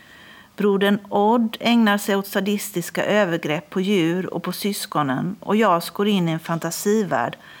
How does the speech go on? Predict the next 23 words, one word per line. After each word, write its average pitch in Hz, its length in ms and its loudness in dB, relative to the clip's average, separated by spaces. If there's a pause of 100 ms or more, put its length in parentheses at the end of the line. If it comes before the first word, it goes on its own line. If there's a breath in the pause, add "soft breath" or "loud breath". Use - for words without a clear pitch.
(340 loud breath)
för 190 160 0
att 185 180 2
för 190 100 0
sig 185 160 -2
själv 185 320 0
förklara 175 600 0
det 160 100 -2
oförklarliga 156 960 -4 (140)
och 190 140 -6
stå - 180 -4
ut 190 260 0
med 180 140 0
det 156 180 0
som 156 340 -2
inte 196 220 0
går 170 380 -2
att 165 60 -6
stå - 140 -4
ut 175 260 -2
med. 170 180 -4 (1400 loud breath)
Den 202 140 0
här 214 140 4
boken 170 600 0